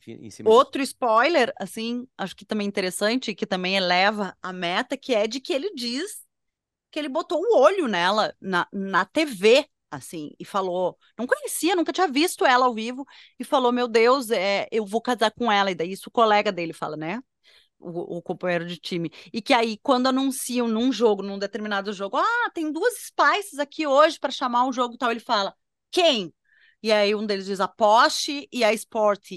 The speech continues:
Speaker 2: E aí ele fala, e botou na cabeça que ia conhecê-la, e assim conheceu, e assim eles ficaram juntos, estão juntos até hoje. Então, achei ele, achei interessante também, determinado o menino.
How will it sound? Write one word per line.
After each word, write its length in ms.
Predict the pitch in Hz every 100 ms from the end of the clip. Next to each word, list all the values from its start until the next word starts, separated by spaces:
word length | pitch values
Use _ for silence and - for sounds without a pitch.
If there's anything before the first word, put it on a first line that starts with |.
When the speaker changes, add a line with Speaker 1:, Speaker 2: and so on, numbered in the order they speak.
| -
Speaker 2:
E 100 | 190
aí 80 | 180
ele 100 | 180
fala, 340 | - 147 160 _ _ _ _ _ _ _ _ _
e 80 | 226
botou 440 | 202 262 - 202
na 100 | 185
cabeça 600 | 185 320 240 214 202 - -
que 140 | 277
ia 120 | 220
conhecê-la, 520 | 254 262 320 262 285
e 100 | 269
assim 240 | 165 - 190
conheceu, 580 | 208 180 175 - 156 214
e 60 |
assim 180 | 262 233
eles 120 | 214
ficaram 260 | - 226 208
juntos, 260 | 175 175
estão 220 | 202 214 208
juntos 240 | 202 -
até 160 | 220 262
hoje. 180 | 262 208
Então, 160 | 226 - - - -
achei 340 | - 311 330
ele, 240 | 359 370 370
achei 240 | - 427
interessante 580 | 415 453 571 554 392 339
também, 380 | 294 226 214 240
determinado 580 | 190 196 226 392 302 254
o 20 |
menino. 320 | 202 165 160